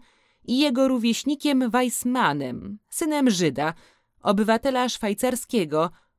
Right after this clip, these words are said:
urodzonego rzekomo w Tarnowie. W okresie tej sprzeczki młody Skowroński obraził jakoby Żydów i dał wyraz swym poglądom antysemickim.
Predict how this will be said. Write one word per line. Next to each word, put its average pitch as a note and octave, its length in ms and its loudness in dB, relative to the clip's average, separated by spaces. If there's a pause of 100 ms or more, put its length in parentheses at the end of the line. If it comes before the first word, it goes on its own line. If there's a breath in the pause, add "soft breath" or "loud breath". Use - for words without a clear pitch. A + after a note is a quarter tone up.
(200)
urodzonego B3+ 720 2
rzekomo E3+ 440 -4
w - 80 -18
Tarnowie. E3+ 680 -4 (1400)
W G#3+ 80 2
okresie E4+ 400 4
tej D#4+ 160 2
sprzeczki C#4+ 800 -2
młody B3+ 320 6
Skowroński B3 760 0
obraził G3 640 0
jakoby F3 480 0
Żydów F#3 460 0 (260 soft breath)
i G#3 240 2 (100)
dał C#4+ 400 4
wyraz A#3+ 460 2
swym A3 340 0
poglądom A3 680 2
antysemickim. - 1160 -2